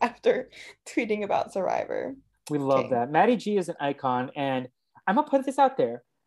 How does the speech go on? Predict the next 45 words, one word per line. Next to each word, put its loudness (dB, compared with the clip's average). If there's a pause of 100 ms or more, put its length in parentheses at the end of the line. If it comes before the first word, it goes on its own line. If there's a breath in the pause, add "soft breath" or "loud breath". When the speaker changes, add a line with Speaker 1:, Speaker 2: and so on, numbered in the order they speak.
(500)
Speaker 2:
I 6
got 6
to 4 (160)
hang -6
out 2
with -4
Maddie -4
G -6
I 6
R 6
L 2
a -6
few -8
weeks -6
ago, -2
and -4
we 2
Speaker 1:
<gasps> -4
Speaker 2:
went 2
through 6 (120)
his -6
top 2
two -8
hundred -6
movies -4
of -2
all 6
time. -4 (560)
And -4
he 6
updates 6
Speaker 1:
Wow. -2
Speaker 2:
it -6
every 4
August. 2 (340)
Maddie 0
G, -4 (140)
Speaker 1:
Oh. -8
Speaker 2:
next -2
August, 4
if -16
you -2
would 4
like 2
to -12